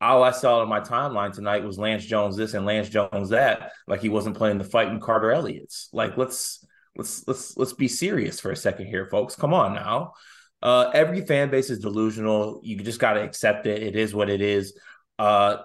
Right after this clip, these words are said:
honestly, that's kinda why I like to drive people to sleepers. I feel like you don't get as much delusion on this podcast. You just get opinions and what we see and reactions to actual games. And we're able to put biases aside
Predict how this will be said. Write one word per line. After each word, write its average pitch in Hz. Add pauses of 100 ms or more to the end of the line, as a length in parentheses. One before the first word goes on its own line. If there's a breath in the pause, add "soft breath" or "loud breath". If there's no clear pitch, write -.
(120)
honestly, 214
that's 156
kinda 175
why 160
I 143
like 143
to 117
drive 110
people 156
to 107
sleepers. 151
I 117
feel 147
like 147
you 131
don't 202
get 220
as 175
much 113
delusion 147
on 269
this 294
podcast. -
You 240
just 220
get 185
opinions 120
and 101 (380 soft breath)
what 123
we 123
see 123
and 98
reactions 110
to -
actual 110
games. 101
And 101 (340 soft breath)
we're 113
able 143
to 101
put -
biases 110
aside 98